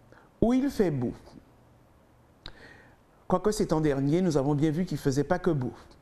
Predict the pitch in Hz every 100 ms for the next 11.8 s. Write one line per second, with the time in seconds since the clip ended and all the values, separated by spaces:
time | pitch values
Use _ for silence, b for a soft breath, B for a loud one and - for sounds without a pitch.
0 | - - B B B B B - 233 226
1 | 320 302 208 - - 139 202 233 151 -
2 | 185 196 - 359 349 - 190 160 151 147
3 | 156 175 - 127 127 B B B - -
4 | 277 320 - 175 160 160 151 - 160 151
5 | 147 160 151 - 95 - - B B -
6 | 131 170 226 185 170 147 147 - 220 208
7 | 190 170 - 185 147 143 B B B -
8 | 170 175 190 320 294 226 - 170 156 139
9 | 135 131 127 - 381 427 - 135 127 -
10 | B B B B B - 190 247 277 240
11 | 233 220 196 180 180 190 214